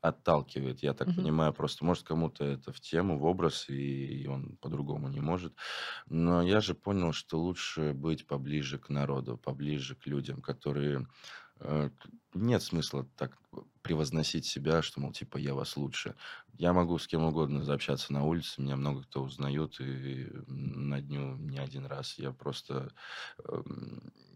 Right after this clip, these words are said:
Speaker 1: м, если человек интересный и поднимается интересная тема, то, блин, какой кайф просто. Я очень люблю тему собеседника. И перед ним вытаскивать вот эту вот звёздность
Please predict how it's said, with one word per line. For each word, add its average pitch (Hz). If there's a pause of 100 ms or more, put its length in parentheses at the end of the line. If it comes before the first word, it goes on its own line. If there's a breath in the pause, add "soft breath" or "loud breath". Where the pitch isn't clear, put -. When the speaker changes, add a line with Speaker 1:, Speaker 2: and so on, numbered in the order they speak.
Speaker 1:
м, -
если 76
человек 76
интересный 71
и 65
поднимается 69
интересная 65
тема, 71
то, -
блин, 62
какой -
кайф -
просто. -
Я 82
очень 71
люблю 71
тему 67
собеседника. 69
И -
перед 80
ним 85
вытаскивать 73
вот 67
эту 71
вот 71
звёздность 78